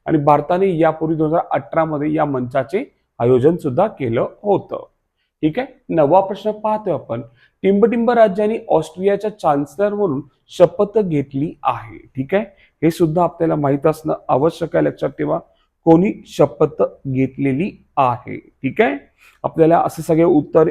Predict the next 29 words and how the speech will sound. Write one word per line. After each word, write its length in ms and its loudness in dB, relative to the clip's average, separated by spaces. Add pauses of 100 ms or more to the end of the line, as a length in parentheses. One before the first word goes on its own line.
(120)
येतात, 300 0
प्रत्येक 440 -8
प्रश्न 180 -8
आपल्यासाठी 420 -4
महत्वाचा 720 0
असतो 380 -8 (240)
आणि 160 2 (160)
आपण 400 2
जर 140 4
प्रॉपरली 560 0 (100)
उत्तर 240 -2
दिलं 260 0
तर 120 -8
आपल्याला 400 -4
नक्की 480 -12
उत्तर 420 -2 (160)
येतं. 360 -2 (240)
ठीक 160 -4
आहे, 100 0 (420)
आपल्याला 260 4
प्रश्न 280 -2
काय 140 2
विचारला 320 2
मित्रांनो, 560 -2 (440)
की 500 0
ऑस-, 320 2
ऑस्ट्रियाचे 540 4
चान्सलर 560 2
म्हणून 280 0